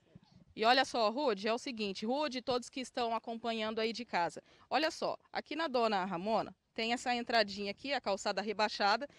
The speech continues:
Dona Ramona tem uma filha que mora aqui no bairro também com duas crianças. E aí, o que acontece? Como a filha dela está constantemente aqui,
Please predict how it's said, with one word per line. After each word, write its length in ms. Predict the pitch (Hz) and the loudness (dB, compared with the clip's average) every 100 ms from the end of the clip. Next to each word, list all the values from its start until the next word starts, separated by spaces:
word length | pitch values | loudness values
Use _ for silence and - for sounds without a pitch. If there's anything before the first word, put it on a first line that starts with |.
| - _ | -20 _
Dona 160 | 208 214 | -6 -4
Ramona 260 | 220 214 214 | -4 -6 -4
tem 160 | 220 | -4
uma 160 | 214 208 | -2 -4
filha 320 | - 226 233 | -6 -6 -4
que 140 | - | -4
mora 360 | 226 233 240 269 | -4 2 4 4
aqui 160 | 262 254 | 2 -4
no 120 | 233 | -2
bairro 280 | 214 214 240 | 0 0 0
também 360 | 247 226 240 | -4 -2 -2
com 160 | 247 247 | -2 -2
duas 240 | 240 285 | -2 -4
crianças. 580 | - 311 226 190 170 - - - - - _ | -2 0 2 0 -8 -12 -18 -20 -20 -20 _
E 120 | 294 | 0
aí, 420 | 370 320 381 269 - | 2 2 2 -2 -6
o 100 | 254 | -8
que 120 | 254 | -4
acontece? 600 | 330 339 320 254 202 - 214 | -2 -2 0 2 2 0 -10
Como 300 | - 427 466 | -6 -2 -2
a 40 | |
filha 240 | - 339 | 0 0
dela 160 | 247 240 | 2 0
está 180 | - 233 | -2 -4
constantemente 1120 | - 330 494 - 330 311 - 285 220 202 294 | -2 -4 -4 -4 -2 -2 -2 -2 -2 -2 -2
aqui, 400 | 269 - 233 | -4 -4 -6